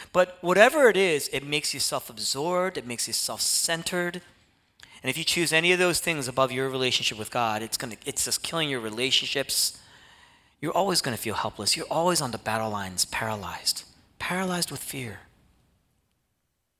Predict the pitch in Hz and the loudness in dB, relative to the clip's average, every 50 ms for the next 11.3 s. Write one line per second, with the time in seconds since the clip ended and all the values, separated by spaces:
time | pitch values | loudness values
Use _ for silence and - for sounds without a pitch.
0 | _ _ _ _ - - - - - - - - - 254 269 294 277 220 170 135 | _ _ _ _ -14 -12 -10 -10 -10 -8 -6 0 2 4 4 6 6 6 6 4
1 | 131 135 143 - - - _ _ _ _ _ _ _ _ _ _ _ _ _ _ | 2 -2 -4 -8 -12 -20 _ _ _ _ _ _ _ _ _ _ _ _ _ _
2 | _ _ _ _ _ _ _ _ 175 165 139 127 160 165 185 196 180 151 - - | _ _ _ _ _ _ _ _ -4 -4 0 4 4 6 6 6 4 4 4 0
3 | - - - - - - _ - 147 - - 180 - 202 165 - 151 135 131 127 | -2 -2 -2 -4 -10 -12 _ -6 -4 0 0 0 0 0 -2 0 2 2 2 2
4 | 120 123 139 143 - 139 135 113 110 107 - - - - - - 185 202 220 220 | 2 2 0 -2 -2 -6 -6 -4 -2 0 2 2 2 2 0 0 -2 -2 0 0
5 | - - 202 175 151 139 127 123 120 127 131 - 139 127 120 110 107 107 107 107 | 0 -2 -2 0 2 2 2 2 2 0 0 -2 -2 -2 -2 -2 -2 -4 -6 -6
6 | 107 107 98 - 135 - - - 151 147 143 - - - - 175 220 240 254 240 | -6 -6 -6 -6 -10 -10 -8 -8 -8 -8 -8 -12 -12 -4 6 8 8 8 8 4
7 | 202 190 196 185 151 143 139 143 147 139 - - - 147 143 117 107 101 - - | 2 2 2 2 2 0 -2 -2 0 0 0 0 0 0 0 -2 -4 -8 -12 -16
8 | - - - - - - - 262 294 330 320 285 247 214 180 160 - - - 165 | -6 0 4 4 4 6 8 8 6 6 6 4 2 2 4 2 2 2 2 2
9 | 170 175 156 127 120 120 113 - - - - - 156 175 196 226 262 269 - - | 2 2 2 0 -2 -2 -2 -6 -10 -16 -12 -4 2 4 4 4 4 2 2 0
10 | - - - 220 202 - - 208 208 196 180 180 196 196 180 - - - - 220 | -4 -2 0 -2 0 0 -4 2 4 4 4 4 0 -2 -2 -2 -2 -2 0 0
11 | 220 208 170 151 143 | 2 2 2 2 2